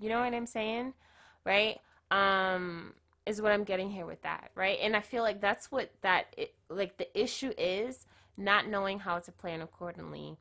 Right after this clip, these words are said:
with this Two of Cups and this Three of Wands, right? Not allowing yourself to, to me, it comes across as a desire of some sort, right?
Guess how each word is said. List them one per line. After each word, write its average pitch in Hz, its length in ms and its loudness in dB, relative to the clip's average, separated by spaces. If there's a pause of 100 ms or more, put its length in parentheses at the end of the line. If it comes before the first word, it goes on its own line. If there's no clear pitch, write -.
(380)
with 180 160 -6
this - 200 -10
Two 175 100 -6
of - 160 -8
Cups - 400 -10 (240)
and 180 140 -4
this 180 120 -6
Three 165 220 -8
of 160 120 -10
Wands, - 500 -16 (300)
right? 180 280 2
Not 196 320 4 (140)
allowing 196 540 2
yourself 180 560 -4 (200)
to, 185 600 -2 (960)
to 240 120 -4
me, 226 320 2
it 196 120 -4
comes 220 320 -4
across 196 540 0
as 165 440 -2 (460)
a 190 120 2
desire 196 600 4
of 240 80 -4
some 240 180 -10
sort, 240 560 -4
right? 180 440 0